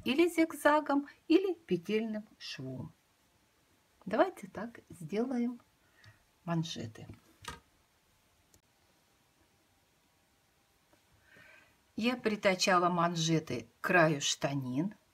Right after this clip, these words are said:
вывернула их на лицевую сторону, и шов притачивания у меня получился внутри манжета. С этой стороны у меня получилось чисто и аккуратно. Также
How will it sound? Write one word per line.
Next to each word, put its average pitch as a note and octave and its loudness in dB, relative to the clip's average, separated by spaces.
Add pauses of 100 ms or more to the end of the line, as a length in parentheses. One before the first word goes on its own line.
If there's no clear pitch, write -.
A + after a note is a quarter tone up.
(320)
вывернула G3+ 2
их F3+ 0
на F#3 2
лицевую F3 -2
сторону, F3 -4
и G3+ 0
шов F#3 2
притачивания D#3+ 2
у E3+ -2
меня E3 4
получился A#3 -4 (200)
внутри E3 2
манжета. F#3 -4 (320)
С - -4
этой D4 4
стороны D#4+ 4
у F3 -2
меня E3 4
получилось A3 -2
чисто D4 0
и - -6
аккуратно. C3 -10 (300)
Также A3+ 4